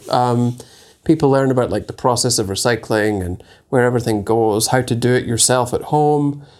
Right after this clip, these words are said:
So I think they probably get it more than I used to.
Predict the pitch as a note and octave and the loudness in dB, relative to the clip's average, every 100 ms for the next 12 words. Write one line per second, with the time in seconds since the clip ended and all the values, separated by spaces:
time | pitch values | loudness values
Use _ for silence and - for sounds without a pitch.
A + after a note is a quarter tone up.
0 | _ - - F3 E3+ E3+ E3+ D#3 C#3+ D3+ | _ -8 0 2 2 2 2 0 0 2
1 | E3+ D#3+ D#3+ D#3 - F#3 E3 D#3 E3 D#3 | 0 2 0 -2 -2 0 2 2 0 -2
2 | C#3+ D3+ C#3+ B2+ B2+ B2+ A#2 A#2 - B2+ | 0 2 2 2 2 0 0 -4 -4 -4